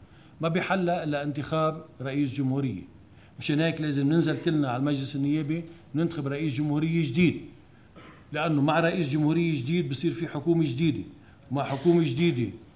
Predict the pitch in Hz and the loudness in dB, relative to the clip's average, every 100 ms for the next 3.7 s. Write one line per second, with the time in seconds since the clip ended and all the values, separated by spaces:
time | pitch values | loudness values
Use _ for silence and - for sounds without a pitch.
0 | - - - 185 175 170 160 - 170 165 | -20 -20 -6 2 4 4 2 2 2 4
1 | 170 139 175 156 160 165 147 143 147 139 | 2 0 -2 0 0 0 -2 -6 -6 -2
2 | 143 120 131 156 147 143 151 147 143 135 | -2 -4 -4 -4 -4 -4 -2 -4 -6 -6
3 | 139 147 139 120 156 202 | -6 -6 -6 -6 -2 -2